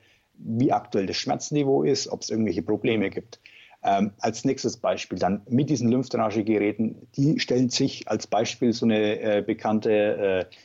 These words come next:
Fitnessstudio-Kette in die Bude, äh, bietet es an für zehn Euro die halbe Stunde oder für zehn Euro die Stunde. Ähm, wer geht dann noch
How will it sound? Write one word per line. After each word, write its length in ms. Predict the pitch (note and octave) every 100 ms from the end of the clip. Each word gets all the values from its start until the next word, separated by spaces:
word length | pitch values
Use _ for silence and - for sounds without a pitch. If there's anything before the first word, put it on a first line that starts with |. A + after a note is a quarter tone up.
| _
Fitnessstudio-Kette 1160 | - D#3 C#3 C3+ - B2+ B2+ B2 A#2+ B2+ A#2 A#2 - _ -
in 120 | C#3
die 100 | C3
Bude, 540 | B2 E3 F3+ F3+ - -
äh, 160 | A#2+
bietet 360 | A2+ C#3+ C3+ B2+
es 120 | A#2+
an 200 | - C3
für 580 | C3+ - C3+ C3+ B2+ B2+
zehn 240 | - B2+ C3+
Euro 260 | B2+ C3
die 160 | B2 G#2+
halbe 220 | A2 B2
Stunde 480 | B2 C#3 D3+ D3 -
oder 220 | A#2 A2
für 180 | - A2+
zehn 240 | - B2
Euro 260 | B2 B2 A#2+
die 140 | A#2
Stunde. 480 | A#2 - D#3 D#3 D3+ - _ - _
Ähm, 300 | G#2 G#2 G#2 - -
wer 320 | F#2+ G#2+ C3+
geht 300 | B2 B2+ A#2+
dann 160 | A2 A2+
noch 280 | A2 -